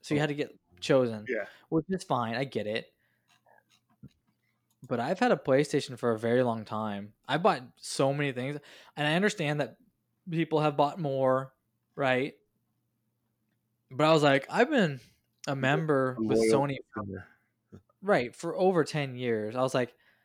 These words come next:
Speaker 1: I was like, "Okay, I understand my chances are small, but I feel like they have to be pretty good still."
Speaker 2: Nope.
Speaker 1: No. There were people that I saw, like, "I have, I bought a PlayStation four and a PlayStation Pro, and that's it, and I got a registration." I'm like, "Okay.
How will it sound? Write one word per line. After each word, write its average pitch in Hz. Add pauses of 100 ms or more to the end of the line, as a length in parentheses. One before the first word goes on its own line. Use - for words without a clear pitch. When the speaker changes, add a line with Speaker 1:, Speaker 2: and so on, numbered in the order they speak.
(280)
Speaker 1:
I 147
was 143
like, 143
"Okay, 151
I 143
understand 180
my 147
chances 139
are 123
small, 127
but 123
I 120
feel 214
like 180
they 143
have 139
to 131
be 120
pretty 123
good 113
still." - (220)
Speaker 2:
Nope. 117 (1080)
Speaker 1:
No. 107 (120)
There 175
were 185
people 180
that 147
I 131
saw, 135
like, 127 (1000)
"I 185
have, 190 (520)
I 156
bought 185
a 170
PlayStation 185
four 180
and 185
a 175
PlayStation 175
Pro, 185
and 180
that's 170
it, 196
and 156
I 160
got 165
a 160
registration." 160
I'm 156
like, 156 (1400)
"Okay. 107